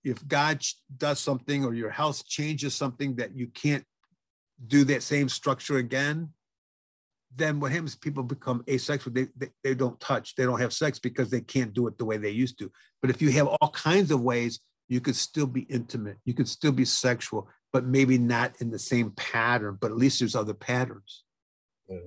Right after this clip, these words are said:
Speaker 1: It's like going home. If you only drive home one way all the time, and then that street is barricaded, but you've never went a different way to go home, you can't go home.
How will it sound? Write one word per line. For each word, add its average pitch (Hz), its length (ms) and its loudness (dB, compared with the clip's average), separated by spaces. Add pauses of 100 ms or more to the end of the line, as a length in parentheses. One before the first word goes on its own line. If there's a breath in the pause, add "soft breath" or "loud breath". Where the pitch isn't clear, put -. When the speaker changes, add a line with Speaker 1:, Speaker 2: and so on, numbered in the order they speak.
(600)
Speaker 1:
It's 147 140 2
like 147 160 4
going 147 280 6
home. 143 360 2 (180 loud breath)
If 131 140 2
you 143 80 6
only 170 140 6
drive 143 320 2
home 147 320 0
one 135 260 0
way 147 180 0
all 131 260 -4
the 113 40 -6
time, 123 580 -6 (560)
and 131 140 2
then 127 80 4
that 135 160 4
street 165 260 2 (600)
is 104 100 -4
barricaded, 117 880 0 (240)
but 127 80 -4
you've 143 240 6
never 135 380 4
went 139 200 4
a 127 60 2
different 127 300 -2
way 135 120 2
to 131 100 0
go 113 160 -6
home, 156 260 -4
you 139 120 -6
can't 131 240 -4
go 135 140 0
home. 196 320 -4